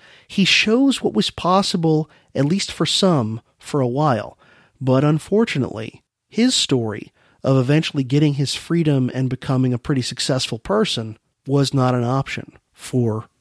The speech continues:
the vast majority of slaves during that time period. So anyway, that's it for this episode. I will see you next time with the American Revolution and slavery.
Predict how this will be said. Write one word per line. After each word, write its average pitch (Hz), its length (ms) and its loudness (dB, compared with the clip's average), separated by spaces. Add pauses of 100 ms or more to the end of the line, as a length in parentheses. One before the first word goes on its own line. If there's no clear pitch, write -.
(160)
the 131 100 2
vast 117 400 2
majority 113 480 2
of 110 100 -4
slaves - 640 -4 (200)
during 120 220 2
that 113 160 -4
time 117 240 -10
period. - 360 -16 (600)
So 208 200 0
anyway, 131 280 4
that's 175 240 0
it 208 100 2
for - 140 -4
this 156 180 0
episode. 139 560 0 (320)
I - 80 0
will 143 140 2
see - 160 -2
you 202 100 2
next 180 280 0
time 117 380 0
with 123 380 -4 (300)
the 131 120 2
American 143 380 2
Revolution 135 720 0 (240)
and 123 120 -2
slavery. 110 540 -8